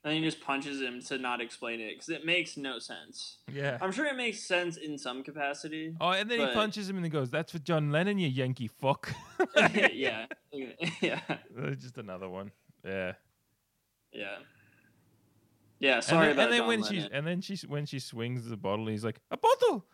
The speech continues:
Speaker 2: <laughs> I guess
Speaker 1: A bottle! <laughs> Yeah.
Speaker 2: Don't bother.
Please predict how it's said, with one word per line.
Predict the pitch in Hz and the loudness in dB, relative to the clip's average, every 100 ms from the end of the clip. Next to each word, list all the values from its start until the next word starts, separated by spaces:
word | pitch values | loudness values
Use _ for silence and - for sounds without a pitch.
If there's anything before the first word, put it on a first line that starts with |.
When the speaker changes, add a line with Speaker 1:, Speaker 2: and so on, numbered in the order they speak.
| - | -10
Speaker 2:
<laughs> | - 381 - | 0 2 6
I | - - | 6 6
guess | 185 - - - | 0 0 -4 6
Speaker 1:
A | 208 240 | 8 8
bottle! | 196 269 285 269 214 165 165 - | 6 6 8 6 4 0 -4 -6
<laughs> | - | -4
Yeah. | 175 170 185 147 | -2 -2 0 2
Speaker 2:
Don't | 233 160 | 2 2
bother. | 107 104 104 | 0 2 0